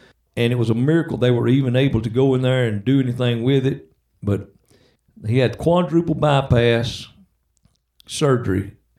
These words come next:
back then, and he rocked on, done pretty good for several years. Well,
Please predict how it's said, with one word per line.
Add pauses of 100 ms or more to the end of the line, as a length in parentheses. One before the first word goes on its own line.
(220)
back
then, (680)
and
he (120)
rocked
on,
done
pretty
good
for
several
years.
Well,